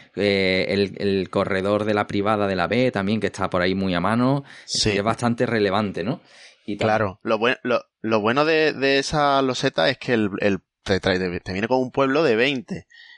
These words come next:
Speaker 2: Y a-, y ya aprovecho pa, un poco
Speaker 1: Eso.
Speaker 2: pa decir que, que en este juego los pueblos, eh, lo-, los puntitos, ¿no? Lo que no son ciudades donde puedas poner estación, eh,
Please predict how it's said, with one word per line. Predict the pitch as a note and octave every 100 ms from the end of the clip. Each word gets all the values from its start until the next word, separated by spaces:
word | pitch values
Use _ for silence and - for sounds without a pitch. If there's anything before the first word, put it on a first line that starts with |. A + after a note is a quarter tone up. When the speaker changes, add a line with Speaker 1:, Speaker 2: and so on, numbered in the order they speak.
| _ -
Speaker 2:
Y | G2
a-, | G2+ G2 -
y | G2 F#2+ G2
ya | F#2+
aprovecho | G#2 A#2+ B2 D3+
pa, | C#3+ C#3 C3+ C3
un | B2+
poco | A#2 C3 C3+
Speaker 1:
Eso. | -
Speaker 2:
pa | B2+
decir | G#2+ G#2 - C#3+
que, | - A2+ G#2+
que | -
en | G2+
este | G#2+ -
juego | - D3 C3 D#3 -
los | G2+ G2+
pueblos, | - A2+ A#2 C3 C#3 - - - - - _
eh, | - G#2 G2 G2 F#2
lo-, | F2 F2 F2
los | F2 F2
puntitos, | - F2+ C3 C3+ C3
¿no? | D3
Lo | G#2+
que | F#2
no | F#2
son | A2 G#2 G#2 G2+
ciudades | G#2+ - G#2+ A2+ A2
donde | G#2+ A2 G#2+
puedas | A2 G#2+
poner | A#2 A2 A2
estación, | G#2+ - A2 C#3+ C#3+ F#3 - - - - _ -
eh, | G#2+ G2+ G2 F#2+